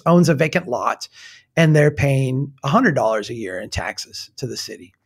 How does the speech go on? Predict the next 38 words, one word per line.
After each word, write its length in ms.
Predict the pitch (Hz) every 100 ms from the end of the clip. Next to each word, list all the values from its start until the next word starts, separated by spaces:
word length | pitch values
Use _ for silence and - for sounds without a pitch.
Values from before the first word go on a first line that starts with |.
| _ - -
So 100 | -
they 140 | 226 262
got 160 | 220
a 40 | 175
really 240 | 170 165
good 180 | 147 127
deal 260 | 139 101
'cause 160 | - 139
they 80 | 208
have 100 | 196
the 80 | 160
same 280 | - 170
amount 200 | 165 156
of 80 | 131
infrastructure 680 | 135 139 147 - 143 - 139
that 180 | 123 120
we 180 | 135
do. 360 | 123 127 123 123 - - -
They 80 | 156
have 160 | 143
the 60 | 135
same, 480 | 135 160 165 160 156 -
uh, 140 | 143 -
amount 260 | 147 139 123
of 80 |
maintenance 380 | 135 139 131 123
costs 400 | - 127 117 120
to 100 | -
the 100 | 117
community. 720 | - 135 143 143 131 131 131 - - _ -
It's 100 | 190
not 120 | 226
like 100 | 185
the 80 | 180
community, 640 | 170 156 160 151 147 139 - _ _
you 120 | 202
know, 180 | 143 123
plows 760 | - - 170 151 147 151 143